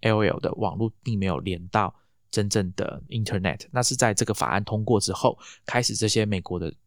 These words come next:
私人公司，他们才可以把自己提供的服务跟网际网络直接连在一起。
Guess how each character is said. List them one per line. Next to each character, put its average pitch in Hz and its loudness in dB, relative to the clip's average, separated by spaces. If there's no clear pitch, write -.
私 - 2
人 98 2
公 95 0
司， - -4
他 - -2
们 98 -2
才 92 -4
可 - -4
以 95 -2
把 - -4
自 - -4
己 - -8
提 - -10
供 98 -6
的 95 -4
服 80 -8
务 90 -2
跟 104 0
网 98 -6
际 117 2
网 90 2
络 98 -2
直 101 -4
接 98 2
连 92 0
在 92 0
一 90 -4
起。 - 4